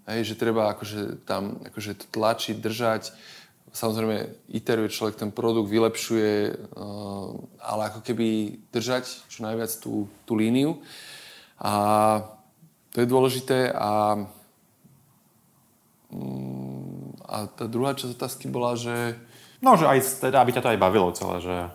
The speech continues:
Speaker 2: teda nielen ako biznisovo úspešný, ale teda
Speaker 1: Áno,
Speaker 2: aby si
Speaker 1: a,
Speaker 2: tam mal aj takú
Speaker 1: a vnímať
Speaker 2: že
Speaker 1: akože,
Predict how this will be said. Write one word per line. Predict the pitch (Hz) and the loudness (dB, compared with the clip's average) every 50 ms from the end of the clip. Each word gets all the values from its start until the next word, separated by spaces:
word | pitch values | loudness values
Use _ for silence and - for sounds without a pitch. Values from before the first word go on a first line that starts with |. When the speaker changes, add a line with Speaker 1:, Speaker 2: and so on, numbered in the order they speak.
| - - - | -12 -16 -12
Speaker 2:
teda | - - 98 92 98 | -8 -6 -4 -2 0
nielen | 104 101 95 95 | 0 0 0 -2
ako | 92 92 - 98 | -4 -4 -6 -6
biznisovo | 92 98 92 104 98 - 113 92 98 | -4 -2 -2 -2 0 0 0 -2 -2
úspešný, | 95 - 90 - - - 104 101 | -4 -8 -12 -12 -10 -10 -8 -8
ale | 95 90 87 92 90 - - | -6 -6 -8 -8 -10 -10 -12
teda | 95 92 - | -10 0 4
Speaker 1:
Áno, | - 208 165 139 123 | 6 6 8 8 8
Speaker 2:
aby | 120 | 6
si | |
Speaker 1:
a, | 131 117 | 6 4
Speaker 2:
tam | 101 | 4
mal | 104 98 95 95 | 0 0 2 2
aj | 95 | 0
takú | - - - | 0 2 4
Speaker 1:
a | 147 - 156 151 | 4 6 6 6
vnímať | 143 156 175 175 160 151 135 139 | 6 8 8 8 6 6 6 6
Speaker 2:
že | 131 | 4
Speaker 1:
akože, | - - 139 120 135 139 | 4 2 0 2 4 4